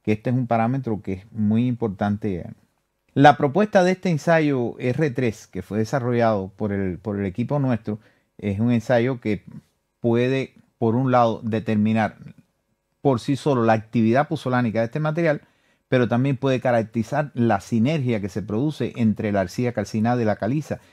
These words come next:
que sabemos es el factor por el cual hemos podido aumentar el nivel de sustitución de clinker en los sistemas, eh, S tres.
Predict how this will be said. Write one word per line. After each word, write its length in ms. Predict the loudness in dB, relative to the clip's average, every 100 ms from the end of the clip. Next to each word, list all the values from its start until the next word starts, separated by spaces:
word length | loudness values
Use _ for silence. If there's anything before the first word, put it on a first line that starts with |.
| _ _ -4
que 100 | -2
sabemos 560 | 0 0 0 0 0
es 120 | 0 0
el 120 | -2
factor 460 | -4 -4 -2 -2
por 180 | -2 -4
el 100 | -2
cual 220 | -2 0
hemos 180 | 0 -2
podido 500 | 0 0 2 0 -2 _ _ _ _
aumentar 640 | 0 4 4 2 0 0 2
el 100 | 0
nivel 280 | 0 -2 -2
de 80 |
sustitución 600 | -6 -8 -8 -6 -4 0
de 140 | 0 0
clinker 440 | 0 0 -2 -8 -14 _ _ -6
en 140 | 0
los 140 | 0 0
sistemas, 560 | -6 -4 -2 -2 -4 -6
eh, 360 | -4 -4 -4 -6
S 260 | -4 -6
tres. 220 | -8 -12